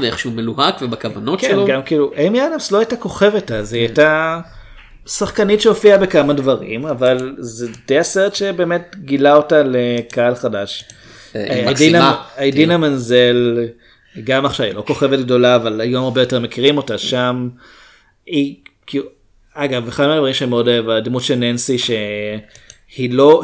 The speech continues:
Speaker 2: היא לא רעה.
Speaker 1: לא.
Speaker 2: היא, היא האישה האחרת, ה-, שלא אוהבת את כל הגישה של, אה, את, את כל ההופעה של ג'יזל בחיים שלה, אבל היא לא רעה. למעשה,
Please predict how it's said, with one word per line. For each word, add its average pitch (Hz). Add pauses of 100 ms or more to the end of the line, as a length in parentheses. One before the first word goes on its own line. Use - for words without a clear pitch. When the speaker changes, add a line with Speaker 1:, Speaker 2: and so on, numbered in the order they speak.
Speaker 2:
היא 127
לא 147
רעה. 113 (580)
Speaker 1:
לא. -
Speaker 2:
היא, 123 (160)
היא 131
האישה 131
האחרת, 151
ה-, 113 (560)
שלא 131
אוהבת 143
את 120
כל 131
הגישה 120
של, 117
אה, 107 (640)
את, 123 (160)
את -
כל 143
ההופעה 135
של 139
ג'יזל 123
בחיים 117
שלה, 147
אבל 117
היא 113
לא 135
רעה. 113
למעשה, 120